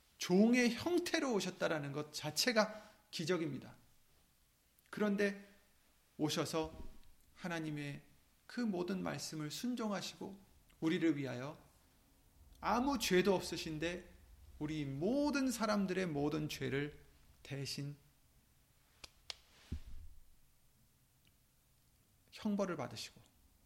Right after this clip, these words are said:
피를 흘리셔서 죽으심으로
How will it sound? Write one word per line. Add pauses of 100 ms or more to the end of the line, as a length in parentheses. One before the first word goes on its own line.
(400)
피를
흘리셔서 (1500)
죽으심으로